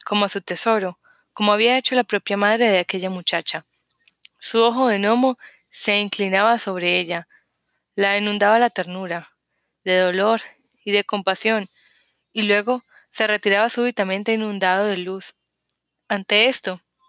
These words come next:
las mujeres reían y lloraban, y la multitud se entusiasmaba,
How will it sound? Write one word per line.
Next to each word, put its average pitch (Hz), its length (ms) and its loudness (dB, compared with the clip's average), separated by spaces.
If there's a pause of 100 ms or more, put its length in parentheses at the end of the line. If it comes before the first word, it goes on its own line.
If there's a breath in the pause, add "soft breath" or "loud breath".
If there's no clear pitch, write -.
(480)
las 208 180 0
mujeres 220 420 0
reían 214 360 4
y 220 60 2
lloraban, 170 440 0 (160)
y 190 140 -14
la 180 100 -6
multitud 175 600 -4 (320 loud breath)
se - 100 -8
entusiasmaba, 196 720 0